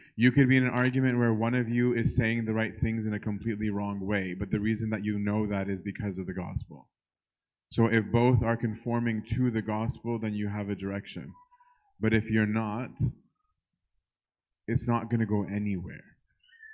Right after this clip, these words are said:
right? You don't have any basis to do it. So in other words, the gospel provides the ruler, and it's the ruler that lets us know that the line is curved or that we have a point that's far away. Remove that and you're in chaos, right? Then you're inventing definitions. So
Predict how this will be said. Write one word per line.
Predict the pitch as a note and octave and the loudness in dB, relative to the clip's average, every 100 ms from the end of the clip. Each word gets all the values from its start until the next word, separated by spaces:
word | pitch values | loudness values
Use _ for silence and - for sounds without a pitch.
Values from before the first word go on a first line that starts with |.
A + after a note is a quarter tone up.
| - - _ | -20 -20 _
right? | G2 G2+ | -2 0
You | G#2+ | 2
don't | G#2+ A2+ A2 | 2 2 2
have | A2 G#2+ - | 0 -2 -2
any | A2 A#2 | 0 2
basis | G#2+ G#2 G#2 - F#2+ F#2 - | 0 0 0 0 -4 -6 -6
to | - | -4
do | F#2 | -2
it. | F2+ | -4
So | G#2+ | -2
in | G#2+ | 0
other | A#2 A#2+ | 2 4
words, | A#2+ G#2+ | 4 4
the | A2 | 0
gospel | A2 A2+ - A#2+ | 0 -2 0 -2
provides | G#2 G2+ G2+ G2+ | -2 -2 0 -2
the | F#2 G2 | 0 0
ruler, | F#2+ G2+ F#2 F2 F#2 - _ _ _ _ _ | 2 2 0 -4 -10 -16 _ _ _ _ _
and | G#2 G#2+ | 0 2
it's | G#2 | 2
the | A#2 | 2
ruler | G#2 A#2 A#2+ A#2+ | 4 6 6 6
that | A2+ | 4
lets | G#2+ A2 | 0 -2
us | G#2+ G#2+ | -2 0
know | G#2 | 0
that | G#2 F2 | 0 0
the | G2+ | -2
line | G2 G2+ G2+ | 0 2 2
is | G2 - | 0 2
curved | - A2 G2+ F#2+ F2+ | 2 4 2 0 -2
or | G2+ G2+ | -2 -2
that | G2+ | 0
we | G2+ | 0
have | G2+ G2 | -2 10
a | |
point | F#2 G#2+ G#2+ G2 | 10 10 6 0
that's | F#2+ - | -4 -4
far | G#2 F#2+ | -2 0
away. | F#2 F#2+ F2+ E2+ - _ _ _ _ | 0 0 -2 -8 -14 _ _ _ _
Remove | G#2+ A2 A#2+ B2 G2+ | 2 6 6 4 2
that | G#2 G#2 G2 | 0 0 -4
and | - G2+ | -4 -2
you're | G2+ | 0
in | G2 | -2
chaos, | F#2 F2+ B1+ A1+ - - _ _ _ _ _ | -4 -8 -8 -12 -14 -16 _ _ _ _ _
right? | G2+ G2+ G2 | -2 -2 0
Then | G#2+ | 0
you're | G#2 | 2
inventing | G#2 G2 G#2 G#2 G#2+ G2+ | 2 0 -2 -2 -4 -4
definitions. | G2 - F#2+ F#2+ B2+ C3+ B2 | -6 -6 -6 -6 -6 -6 -2
So | A2+ G#2 | 0 0